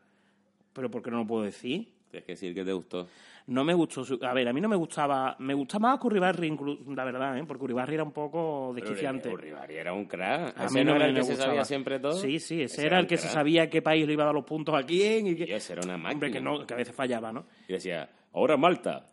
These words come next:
Speaker 1: Pero
Speaker 2: Ahí está Malta. Y ahora Portugal.
Speaker 1: No sé,
Speaker 2: Ahí
Speaker 1: pero
Speaker 2: está el de Portugal. ¿Y los puntitos de Rumanía dónde está? Ahí está." ¿Sabes lo que te digo? Decía,
Speaker 1: Sí.
Speaker 2: "Tuño, qué máquina".
Speaker 1: Pero bueno, es que en máquina no, es que eso te lo puedo decir yo también. Es
Speaker 2: Yo
Speaker 1: que
Speaker 2: no, yo no me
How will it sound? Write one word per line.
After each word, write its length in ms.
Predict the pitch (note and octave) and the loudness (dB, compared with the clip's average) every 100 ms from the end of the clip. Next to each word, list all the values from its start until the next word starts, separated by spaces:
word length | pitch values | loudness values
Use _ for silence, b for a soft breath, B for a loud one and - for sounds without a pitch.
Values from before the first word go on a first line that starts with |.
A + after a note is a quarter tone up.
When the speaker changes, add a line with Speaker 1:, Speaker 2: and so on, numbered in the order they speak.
| _ - | _ 0
Speaker 1:
Pero 280 | E3+ E3 | 4 6
Speaker 2:
Ahí 140 | C#3 F3 | 6 8
está 260 | E3 D#3 | 6 4
Malta. 300 | - D#3+ - | 4 4 2
Y 60 | G#2 | 2
ahora 220 | B2 D3+ | 2 2
Portugal. 640 | - B2 - A#2+ D#3+ G2 | 2 0 2 4 4 4
Speaker 1:
No 100 | C3+ | 0
sé, 280 | B2+ - A#2 | -6 -10 -6
Speaker 2:
Ahí 200 | - C#3+ D3 | 4 6 6
Speaker 1:
pero 100 | C#3 | 4
Speaker 2:
está 160 | B2+ | 2
el 60 | B2+ | 0
de 80 | A#2+ | 0
Portugal. 640 | G#2 G#2 B2 D#3 D#3 - | -2 -2 0 0 -2 -4
¿Y 140 | - A#2+ | -4 -2
los 220 | G#2+ F#2+ | 0 -2
puntitos 400 | G2 F#2+ C3 B2+ | -4 -6 -4 -2
de 100 | C3+ | -2
Rumanía 460 | B2 C3+ C3+ F#3+ F3+ | -2 -2 -2 0 2
dónde 220 | D#3+ D3 | 2 0
está? 180 | - - | -4 0
Ahí 320 | C#3 C#3 F3+ | 4 6 6
está." 380 | D3 B2 A2+ F#2+ | 4 2 -2 -4
¿Sabes 180 | - A2+ | -2 -2
lo 40 | |
que 60 | B2 | 0
te 60 | C3+ | 0
digo? 100 | C3+ | 0
Decía, 180 | G2 B2 | 0 -2
Speaker 1:
Sí. 40 | |
Speaker 2:
"Tuño, 240 | A#2 D#2 F#2+ | -2 -4 -6
qué 160 | F#2+ | -6
máquina". 460 | D#2+ B2+ - F2+ C2 _ | -8 -8 -6 -8 -10 _
Speaker 1:
Pero 160 | D3 C3+ | -2 0
bueno, 160 | B2+ D#3 | 0 0
es 40 | |
que 120 | D3 | -2
en 80 | C3 | -2
máquina 380 | C3 B2+ C3+ D3 | -2 -2 -2 0
no, 140 | D3+ D#3 | 0 0
es 40 | |
que 60 | B2+ | -2
eso 100 | C3+ | -2
te 80 | |
lo 80 | C3+ | 0
puedo 160 | C3 C#3 | 2 0
decir 120 | D3+ | 2
yo 80 | D#3+ | 0
también. 400 | C3+ C3 F3+ B2 _ _ _ _ _ _ _ _ _ _ _ _ _ _ - | 0 -2 -2 -4 _ _ _ _ _ _ _ _ _ _ _ _ _ _ -10
Es 80 | E3 | -2
Speaker 2:
Yo 60 | |
Speaker 1:
que 220 | E3+ D3 B2 | 2 0 0
Speaker 2:
no, 60 | |
yo 100 | C#3 | 2
no 60 | |
me 60 | D#3+ | 4